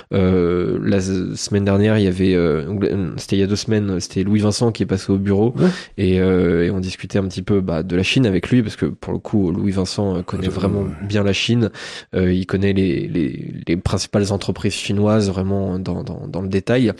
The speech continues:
Speaker 1: Et, euh, lui-même avait fait ses études, euh, d'ailleurs, euh, là-bas.
Speaker 2: Une partie de ses études
Speaker 1: Une partie de
Speaker 2: à
Speaker 1: ses études.
Speaker 2: Nanjing et à Pékin,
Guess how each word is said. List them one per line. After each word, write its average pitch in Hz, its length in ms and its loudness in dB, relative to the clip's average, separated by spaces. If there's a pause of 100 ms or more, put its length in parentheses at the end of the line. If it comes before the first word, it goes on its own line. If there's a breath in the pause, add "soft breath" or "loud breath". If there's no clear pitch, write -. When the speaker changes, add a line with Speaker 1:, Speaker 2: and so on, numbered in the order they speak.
(440 loud breath)
Speaker 1:
Et, 101 200 2
euh, 92 120 4
lui-même 120 340 4
avait 101 160 4
fait 110 140 0
ses 98 260 -2
études, 104 300 2
euh, 95 120 2
d'ailleurs, 95 360 2
euh, 92 160 2
là-bas. 117 320 4
Speaker 2:
Une 117 100 4
partie 127 240 2
de 120 40 4
ses 104 260 4
études 104 240 2
Speaker 1:
Une 107 80 0
partie 95 220 4
de 85 40 2
Speaker 2:
à 85 80 0
Speaker 1:
ses 98 100 2
études. 104 60 2
Speaker 2:
Nanjing 117 480 6
et 104 80 4
à 95 80 2
Pékin, 95 340 -2